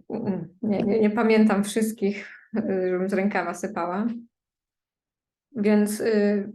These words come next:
w tej chwili szesnastego maja o godzinie dziewiętnastej dziewiętnaście był ingres Jowisza do znaku byka. Ingres, czyli, y, przekroczył Jowisz,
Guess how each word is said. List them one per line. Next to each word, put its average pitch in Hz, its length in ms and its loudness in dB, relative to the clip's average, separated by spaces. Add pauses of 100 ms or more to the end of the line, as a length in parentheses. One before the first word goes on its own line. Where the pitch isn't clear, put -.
w - 20 -20
tej 240 220 2
chwili 214 540 -2 (340)
szesnastego 220 680 -2
maja 208 600 -2 (840)
o 220 80 -2
godzinie 214 300 2
dziewiętnastej 196 760 -2
dziewiętnaście 190 1000 -4 (600)
był 247 320 2
ingres 208 1000 2
Jowisza 196 540 -2
do 196 180 0
znaku 190 320 -4
byka. - 460 -6 (480)
Ingres, 269 560 2 (180)
czyli, 226 640 0 (1500)
y, 214 360 4 (140)
przekroczył 226 840 2
Jowisz, 202 720 0